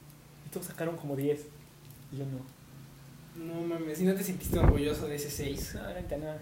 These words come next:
Speaker 1: O sea, dije, "No, pues ese, o sea, el orgullo no me compra pasar de año".
Speaker 2: X, la cep sí. No, es cierto. Pero X, las clases en línea sí. ¿Acá lo dejamos?
Speaker 1: Yo creo que sí, ¿no?
Speaker 2: Yo creo que sí. Estuvo bueno nuestro regreso.
Speaker 1: Sí, ¿no?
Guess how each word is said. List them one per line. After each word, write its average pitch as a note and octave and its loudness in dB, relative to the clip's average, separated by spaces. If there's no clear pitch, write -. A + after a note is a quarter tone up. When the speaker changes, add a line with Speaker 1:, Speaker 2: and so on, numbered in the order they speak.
Speaker 1:
O D3+ -8
sea, C#3+ -4
dije, D#3 4
"No, F3+ 2
pues F3 -2
ese, F3 4
o - 4
sea, F3 4
el E3+ 8
orgullo G3+ 12
no G3+ 8
me F#3+ 6
compra E3+ 6
pasar E3+ 8
de E3 8
año". D#3 4
Speaker 2:
X, C#3+ 0
la A#2 -2
cep C#3 -2
sí. - -2
No, E3 -2
es D3+ 0
cierto. D3 -2
Pero D#3+ 12
X, A3 6
las C#3+ 4
clases G#3 6
en C#3 0
línea D3 -2
sí. C3 -4
¿Acá - 6
lo F#3+ 12
dejamos? F#3 6
Speaker 1:
Yo F3 -6
creo E3+ 0
que C#3 0
sí, C#3+ -2
¿no? C#3 -4
Speaker 2:
Yo D3+ 6
creo C#3+ 4
que B2+ -4
sí. C3+ 0
Estuvo D#3+ 8
bueno D#3 10
nuestro C3+ 0
regreso. B2 0
Speaker 1:
Sí, D3 -8
¿no? C#3 -6